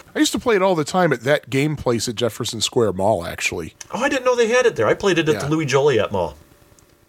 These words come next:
Speaker 1: Or maybe
Speaker 2: Well,
Speaker 1: it was
Speaker 2: the,
Speaker 1: there. I don't know. It was one of those
Speaker 2: the
Speaker 1: two
Speaker 2: Tetris,
Speaker 1: places.
Speaker 2: that is. Yeah. Oh, interesting.
Speaker 1: I, I
Speaker 2: Um,
Speaker 1: do, I do play it semi-frequently when I go to Underground Retrocade. Not so much when I go to Galloping Ghost, though.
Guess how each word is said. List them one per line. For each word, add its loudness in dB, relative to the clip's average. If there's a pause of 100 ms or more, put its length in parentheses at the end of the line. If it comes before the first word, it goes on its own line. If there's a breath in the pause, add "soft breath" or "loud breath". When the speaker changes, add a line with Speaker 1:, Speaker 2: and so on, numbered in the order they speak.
(220)
Speaker 1:
Or -6
maybe 2
Speaker 2:
Well, 4
Speaker 1:
it 4
was 2
Speaker 2:
the, 0
Speaker 1:
there. 4
I 2
don't 0
know. -2
It 0
was -2
one -2
of -2
those -2
Speaker 2:
the -2
Speaker 1:
two -4
Speaker 2:
Tetris, 0
Speaker 1:
places. -6
Speaker 2:
that -10
is. -10 (580 loud breath)
Yeah. 4 (380)
Oh, 2
interesting. -2
Speaker 1:
I, 6
I 6
Speaker 2:
Um, 6
Speaker 1:
do, 0
I 2
do -2
play 0
it -6 (220)
semi-frequently -2
when 2
I 2
go 2
to 2
Underground -2
Retrocade. -2
Not 0
so -4
much -4
when 0
I 0
go 4
to 2
Galloping 0
Ghost, -4
though. -8